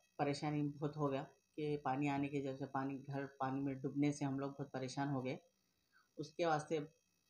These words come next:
बच्चा भी काम पे नहीं, बाहर था, आठ साल से सुकून से थे अब तक। बच्चे की शादी होके आठ साल होगा, जब तक कुछ भी problem नहीं हुई,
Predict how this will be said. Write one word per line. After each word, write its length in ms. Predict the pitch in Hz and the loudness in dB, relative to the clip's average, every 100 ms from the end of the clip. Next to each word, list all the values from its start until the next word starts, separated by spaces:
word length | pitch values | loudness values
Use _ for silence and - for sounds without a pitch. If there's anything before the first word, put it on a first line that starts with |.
| _ | _
बच्चा 340 | 139 143 143 156 | 0 0 2 2
भी 140 | 151 | 2
काम 220 | 147 139 | 4 4
पे 120 | 139 143 | 4 2
नहीं, 160 | 139 147 | 2 2
बाहर 260 | 131 160 | 2 2
था, 140 | 156 139 | 0 0
आठ 160 | 131 | 0
साल 180 | - 135 | 0 -2
से 160 | 135 135 | -2 -10
सुकून 320 | - - 156 | -8 -4 -2
से 160 | 151 151 | 0 0
थे 140 | 143 | 0
अब 120 | 123 120 | -4 -6
तक। 160 | 123 _ _ _ _ - | -10 _ _ _ _ -6
बच्चे 220 | 151 156 | -4 -2
की 60 | 151 | 2
शादी 260 | 147 151 | 2 4
होके 180 | 151 151 | 2 2
आठ 140 | 143 143 | 2 2
साल 180 | 160 160 | 0 2
होगा, 260 | 143 135 147 143 160 | 0 0 -2 -4 -2
जब 200 | - - | -2 -2
तक 120 | 170 | -4
कुछ 140 | - 151 | -4 -2
भी 80 | 165 | -2
problem 360 | - 143 151 151 | 4 4 4 4
नहीं 160 | 143 | 2
हुई, 120 | 135 | 0